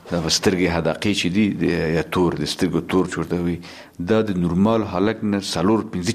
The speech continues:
چنده وړکی کیږي. بل میټامفیټامین کوسه یي نومي شیشه ده، دا بیا دغه برعکس ده. دغه، دغه د سترګې حدقه یا د سترګې توروالی درې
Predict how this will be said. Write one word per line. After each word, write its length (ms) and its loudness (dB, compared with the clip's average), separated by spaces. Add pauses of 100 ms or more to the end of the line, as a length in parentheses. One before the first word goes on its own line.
چنده 200 2
وړکی 380 -2 (100)
کیږي. 720 -6 (100)
بل 160 4 (420)
میټامفیټامین 920 2
کوسه 180 -2
یي 80 4
نومي 300 4
شیشه 320 -2
ده، 80 -6 (440)
دا 160 4
بیا 140 2
دغه 120 0 (140)
برعکس 460 -2
ده. 80 -18 (340)
دغه، 200 4 (360)
دغه 160 0
د 160 0
سترګې 340 2
حدقه 400 -2 (380)
یا 60 2
د 100 -6 (100)
سترګې 380 0
توروالی 500 2 (380)
درې 260 2